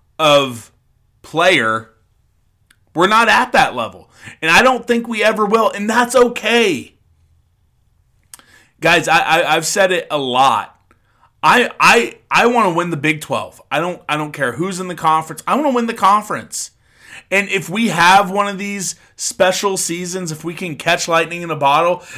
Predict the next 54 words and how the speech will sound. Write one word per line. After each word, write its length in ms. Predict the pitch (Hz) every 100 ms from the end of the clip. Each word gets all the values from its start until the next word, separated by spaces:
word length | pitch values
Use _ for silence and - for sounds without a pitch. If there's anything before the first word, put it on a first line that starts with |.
| -
if 120 | 127
all 200 | 170 226
of 60 | 226
a 60 |
sudden 420 | - 202 202 196 - 117
we 120 | - 170
start 440 | - 196 196 190
recruiting, 720 | 170 151 185 190 190 185 175 - -
you 120 | 147
know, 260 | 165 165 165
at, 380 | 156 156 - _ _
you 100 | 180
know, 180 | 170 170
in 120 | 170
the 80 | 160
top 340 | 156 180 170
twenty 460 | - 151 175 208 208
instead 380 | 185 - 180 175
of 220 | 165 135
the 80 | 143
top 340 | - 240 240
fifty, 640 | - 165 165 226 233 240 - _ _ _ _ _
I 40 | -
mean, 200 | 170 170
we, 180 | 175 180
we, 280 | 175 175 185
we're 200 | 156 170
not 160 | 196 185
even 160 | 170
in 40 | 156
the 60 |
top 280 | 135 151 -
forty 400 | - 165 208 165
right 220 | 120 101
now. 160 | 110 107
This 200 | 139 175
is 220 | 202 156 _ 160
a, 220 | 143 120 - - -
one 160 | 160
of 60 | 165
the 100 | 147
best 360 | 117 170 175
recruiting 420 | 170 139 180 175 160
classes 540 | 165 165 156 147 - - _
K-State 440 | - 175 156 170 156
has 120 | 123
had, 340 | 151 170 147 127
again, 240 | 135 156 170
in 120 | 147
the 60 |
modern 440 | 123 123 143 151 147
era, 260 | 143 143
the 100 | 131
post-millennium 1080 | 120 156 156 156 143 135 135 143 139 131 120